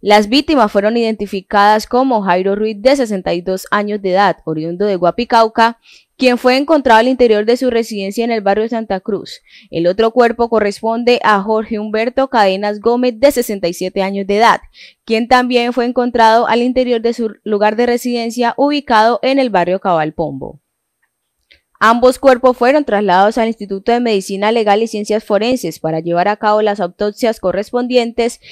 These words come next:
y determinar las circunstancias exactas de los fallecimientos.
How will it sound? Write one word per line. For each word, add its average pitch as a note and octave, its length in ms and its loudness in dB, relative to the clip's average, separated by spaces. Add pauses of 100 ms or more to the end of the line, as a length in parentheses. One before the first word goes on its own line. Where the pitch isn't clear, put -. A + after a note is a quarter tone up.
(140)
y A#3+ 140 -2
determinar A#3+ 540 2
las C4+ 140 0
circunstancias A#3+ 680 -4
exactas A#3+ 580 -2
de F3+ 140 -2
los F3 140 -2
fallecimientos. G3 1040 -6